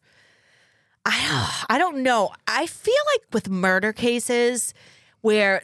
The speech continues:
there's so much overwhelming evidence against somebody, I don't feel like there should even a ba-, be a bail.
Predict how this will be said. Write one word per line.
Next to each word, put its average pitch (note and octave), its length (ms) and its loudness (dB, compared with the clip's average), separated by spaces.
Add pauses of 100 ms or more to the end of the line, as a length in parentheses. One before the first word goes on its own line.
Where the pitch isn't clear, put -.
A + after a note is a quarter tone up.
there's G3+ 360 0
so A#3 500 -2
much A3+ 280 -4 (480)
overwhelming F#3 920 0
evidence F3 640 -2
against D3+ 580 -4
somebody, A3+ 520 -4
I G#3 220 -2 (160)
don't B3+ 220 -2
feel D#4 240 -2
like C#4+ 180 -2
there A3 120 0
should G3+ 200 -6
even G#3 260 -2
a G#3+ 60 0
ba-, G#3+ 340 -2
be A3+ 200 0
a C4+ 40 0
bail. C#4 500 -2